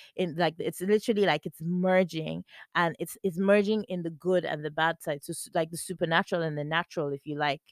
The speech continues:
you know, coming, are merging together so much closer. Um, and that's both from the good and the bad side. So that's like, you know, now we're beginning to see supernatural help from God, and just, like, God just, just mir-, crazy miracles and,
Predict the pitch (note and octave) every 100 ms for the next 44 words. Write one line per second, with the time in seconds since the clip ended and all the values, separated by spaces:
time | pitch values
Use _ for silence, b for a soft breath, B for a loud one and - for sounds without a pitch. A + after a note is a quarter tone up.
0 | _ E3+ D3+ C3+ - - G#3 G3+ F#3+ G3
1 | B B B F3+ E3+ F#3+ G3+ G#3 F#3 F3
2 | - E3 D#3 D#3+ F#3+ F3 D#3+ - E3+ D#3+
3 | D3+ D3 D3+ B B B C#3 C#3+ - F3+
4 | F3+ F#3 - F3 - F3+ D3+ D3+ E3 D3
5 | C#3+ E3+ F#3+ - C#3+ - D#3+ D#3+ E3 D#3+
6 | C#3+ - b b b F3+ E3+ D#3 D#3+ F3
7 | F3+ E3 D#3 E3 F3 F3 - - E3 -
8 | E3+ F3 - E3+ C#3+ E3+ F3 - E3 D#3+
9 | F3 E3 D#3 C#3+ D3+ D#3+ E3 D3 - b
10 | b - F#3+ F#3 G3 E3+ - _ B2+ A#2+
11 | G#3 C#4+ - C#4 A#3+ B3 B3 _ _ -
12 | - C4+ C4 A#3+ A3+ G3+ F#3+ F#3+ E3 E3
13 | _ B B B F#3 E3+ E3+